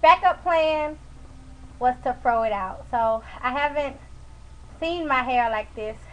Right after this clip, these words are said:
in a long time. Woo! Wait. Ah! Don't let me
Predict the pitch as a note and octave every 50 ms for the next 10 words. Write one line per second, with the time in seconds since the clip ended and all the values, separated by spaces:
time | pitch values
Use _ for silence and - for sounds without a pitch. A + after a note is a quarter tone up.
0 | - - - - A#3+ A#3 A3+ A3+ - A3+ G#3+ G#3+ A3 A3 G#3+ A3 A3 A3 A3+ A3
1 | A3 A3+ A3+ A3+ - - - - - - - - - - - - - - - -
2 | - C4 A#3 A3 G#3+ G#3 G3+ G3+ G3+ G#3 G#3+ A3 A3 A3+ A#3 A#3 A#3+ B3 B3+ C4+
3 | C#4 D4+ E4 F4 F4 - - - - - - - - - - - - - - -
4 | - - - - - - - - - - - - - - - - - - C5 C#5
5 | D5 D5+ D5+ D5 C#5+ C#5+ C#5+ C#5+ C#5+ C#5 C#5 C#5 C#5 C#5 C5+ C5+ C5+ C5+ C5+ C5+
6 | C5+ - - - - - - - - - - - - - - - - - - -
7 | - - - - - - C#4 C4+ D4+ D4+ D#4